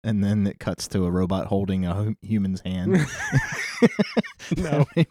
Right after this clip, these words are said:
Speaker 1: me laugh so hard. <laughs>
Speaker 2: That's pretty funny. <laughs> Oh, man. It doesn't s-, like, it's, it shouldn't be that hard to, like,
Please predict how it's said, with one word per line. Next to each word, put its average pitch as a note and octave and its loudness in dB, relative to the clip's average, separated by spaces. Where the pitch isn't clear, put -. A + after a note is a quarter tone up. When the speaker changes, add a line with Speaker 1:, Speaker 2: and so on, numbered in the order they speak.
Speaker 1:
me C#3 2
laugh D3 -2
so - -6
hard. - 0
<laughs> - -20
Speaker 2:
That's A2+ -4
pretty G#2 -6
funny. A#2 -4
<laughs> - -14
Oh, G3+ -6
man. B2 -6
It E3 4
doesn't A#3 2
s-, - -12
like, D3+ 0
it's, E3 -8
it D3+ 0
shouldn't B3+ 2
be A3+ 4
that C3 2
hard A#2+ 2
to, A2+ -2
like, G#2 0